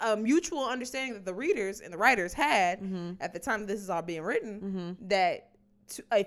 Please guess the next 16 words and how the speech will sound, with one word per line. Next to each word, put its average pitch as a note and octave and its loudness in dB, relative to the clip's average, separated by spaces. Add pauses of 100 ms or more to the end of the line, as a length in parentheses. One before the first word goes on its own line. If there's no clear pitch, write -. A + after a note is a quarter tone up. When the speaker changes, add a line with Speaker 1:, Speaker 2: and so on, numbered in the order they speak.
Speaker 1:
father C4 8
is, F3 0 (400)
is A3+ -2 (100)
on A#3+ 8
their G#3+ 8
job. F#3 6
Now, A#3+ 0
they C#4+ 6
may F4+ 4
be B3 0
trash C4 6
in G#3+ 2
other C4 6
ways, D#4+ 4 (300)
Speaker 2:
It A#3+ 0
Speaker 1:
<laughs> - 6